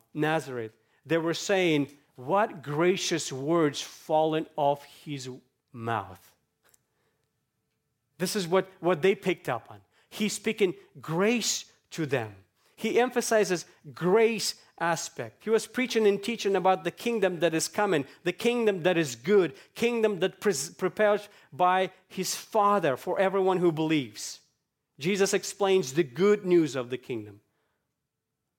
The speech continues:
You know, John the Baptist didn't heal anyone, Jesus healed many. John the Baptist didn't fed anyone, Jesus fed many.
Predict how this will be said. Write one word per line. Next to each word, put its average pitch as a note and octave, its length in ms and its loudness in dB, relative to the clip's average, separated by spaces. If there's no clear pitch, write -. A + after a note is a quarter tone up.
You F3 80 0
know, F3 80 2
John F#3 300 0
the F#3+ 80 2
Baptist F#3 500 -2
didn't E3+ 240 0
heal G3+ 380 2
anyone, C#3+ 420 2
Jesus D3 440 -4
healed E3+ 560 -2
many. A#2+ 380 -6
John F#3+ 280 0
the G#3 80 2
Baptist F#3+ 420 0
didn't F3+ 260 0
fed - 540 -2
anyone, C#3 460 0
Jesus F3+ 420 0
fed F3+ 520 -2
many. G#2+ 360 -4